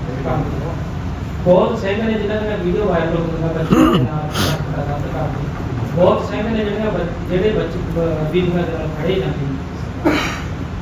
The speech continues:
ਗੱਲ ਅਸੀਂ ਮੁੜ ਕੇ ਬਾ-, ਮਹਾਰਾਜ ਦੀ ਬਾਣੀ ਵਿੱਚ ਕਰਦੇ ਹਾਂ। ਇੱਕ, ਇੱਕ, ਅ, ਕਥਾ ਦੇ ਵਿੱਚ ਮੈਂ ਸੁਣਿਆ ਸੀ, ਅ,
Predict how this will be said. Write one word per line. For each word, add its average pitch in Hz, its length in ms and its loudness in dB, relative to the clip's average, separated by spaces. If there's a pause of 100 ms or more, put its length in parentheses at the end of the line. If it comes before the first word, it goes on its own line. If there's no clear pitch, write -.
ਗੱਲ 185 280 6
ਅਸੀਂ 196 280 2
ਮੁੜ 175 140 4
ਕੇ 185 160 0
ਬਾ-, 165 180 0
ਮਹਾਰਾਜ 165 440 0
ਦੀ 156 100 0
ਬਾਣੀ 156 300 -2
ਵਿੱਚ 156 140 -2
ਕਰਦੇ 151 240 0
ਹਾਂ। 143 380 -2 (1000)
ਇੱਕ, 180 180 4
ਇੱਕ, 185 360 2
ਅ, 175 600 4
ਕਥਾ 185 260 2
ਦੇ 185 120 2
ਵਿੱਚ 185 360 2
ਮੈਂ 175 140 2
ਸੁਣਿਆ 165 380 0
ਸੀ, 208 220 0
ਅ, 165 720 -4